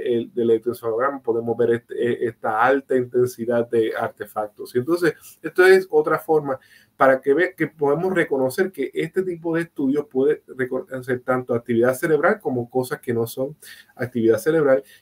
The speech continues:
Y lo importante es aprender a reconocer los distintos patrones de, que pueden generar en, en, en las distintas patologías o los distintos artefactos que están ocurriendo en la un-, en las unidades de intensivo.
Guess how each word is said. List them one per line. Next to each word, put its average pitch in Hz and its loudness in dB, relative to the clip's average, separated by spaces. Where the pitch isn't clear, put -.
Y 143 0
lo 143 8
importante 139 2
es 185 4
aprender 143 2
a 143 4
reconocer 139 0
los 127 0
distintos 120 -4
patrones 110 -4
de, 110 -4
que 113 -2
pueden 113 0
generar 117 -2
en, 117 -2
en, 117 -4
en 113 -2
las 110 -2
distintas 113 -6
patologías 123 -6
o 113 0
los 113 0
distintos 113 -6
artefactos 135 -8
que 117 -10
están 110 -8
ocurriendo 120 -2
en 110 -2
la 107 -8
un-, 107 -14
en 110 -6
las 104 -12
unidades 110 -4
de 117 -2
intensivo. 104 -10